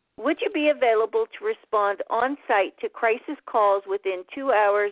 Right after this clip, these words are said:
during the evening and weekends as assigned and to telephone contact within fifteen minutes for a sexual assault helpline?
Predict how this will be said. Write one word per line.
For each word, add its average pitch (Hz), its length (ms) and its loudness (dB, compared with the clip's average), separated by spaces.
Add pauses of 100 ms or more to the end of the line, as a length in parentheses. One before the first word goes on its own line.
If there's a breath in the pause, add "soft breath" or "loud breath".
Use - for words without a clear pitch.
during 180 360 -6
the 175 100 -6 (120)
evening 254 360 -8
and 262 120 -6
weekends 208 480 -8
as 208 100 -2
assigned 190 600 -4 (140)
and 190 100 -10
to 202 100 -8 (140)
telephone 254 520 0
contact 196 520 -4
within 190 340 -8
fifteen 240 540 -6
minutes 202 320 -6
for 185 140 -2
a 185 40 -2 (120)
sexual 202 400 -4
assault 185 320 -4 (200)
helpline? 170 480 -4